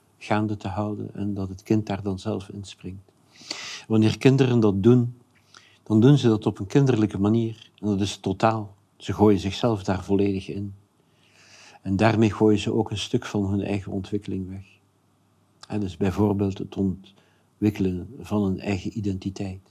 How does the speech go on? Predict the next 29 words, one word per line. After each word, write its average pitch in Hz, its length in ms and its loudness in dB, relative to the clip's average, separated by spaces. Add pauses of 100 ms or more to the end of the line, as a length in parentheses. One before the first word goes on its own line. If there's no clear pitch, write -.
(100)
En - 140 -12
dus 101 120 -14
een, 90 120 -14 (340)
een 104 100 -4
relatieve 104 520 2
identiteit. 95 680 -6
Hè? 120 100 -10
Dus 101 180 -10
dat 90 140 -8
je 95 100 -10
erachter - 500 -4
komt 90 320 -6 (540)
wat 113 180 -2
er 107 100 2
in 104 80 4
deze 95 260 0
wereld 92 260 -2
bij 104 200 0
je 101 80 -4
past. - 520 -12 (380)
Hm? - 80 -16 (580)
Dat 101 140 -4
is - 80 -6
heel 110 160 2
belangrijk 98 600 0
dat - 420 -16 (360)
mensen 92 300 -6
dat 92 180 -6
verwerven. 98 580 -10